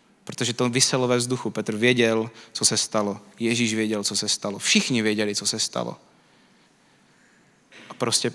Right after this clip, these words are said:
Ježíš jde přímo do té nejvíc nepohodlné věci v tu chvíli. Ale do, do toho tak nádherně citlivým způsobem. O tom budeme ještě za chvilku mluvit. Je tam vidět obyčejnost,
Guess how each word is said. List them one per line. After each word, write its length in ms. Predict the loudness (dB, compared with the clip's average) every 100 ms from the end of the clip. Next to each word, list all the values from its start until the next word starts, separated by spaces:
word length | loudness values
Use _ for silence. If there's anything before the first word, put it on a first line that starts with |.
| -6 -2
Ježíš 280 | 0 2 0
jde 100 | 0
přímo 340 | 0 2 2
do 100 | 0
té 360 | 0 0 0 -4 -14 -4
nejvíc 340 | 0 0 0
nepohodlné 760 | -4 -6 -2 -2 -2 -2 -4 -8 -16 _ _ _ _ _ _ _
věci 360 | 0 0 -2 -6 -14 _ _ _ _
v 80 | -12
tu 80 |
chvíli. 400 | -8 -4 -4 -4 -12 -20 -20 _
Ale 180 | 2 4
do, 140 | 2
do 100 | 0
toho 200 | -2 -2
tak 160 | -2 0
nádherně 460 | 0 0 0 -2 -2
citlivým 380 | -4 -4 -4
způsobem. 560 | -6 -4 -4 -2 -4 -6 -10 -18 -20 -20 -6
O 100 | -2
tom 140 | 2
budeme 200 | 2 2
ještě 340 | 2 2 0 -2 -10 -12 -2
za 100 | -2
chvilku 500 | 0 -4 -2 -8 -8 -18 -20 _ _ _ _ _
mluvit. 520 | 2 2 0 -8 -16 -18 _ _ _ _ _ _ _ _ _ _ _ _ _ _ _ -20 _ _ _ _ _ _ _
Je 80 | 2
tam 260 | 4 2 0
vidět 420 | 2 2 0 -4 -6
obyčejnost, 840 | -2 2 2 2 2 -2 -6 -12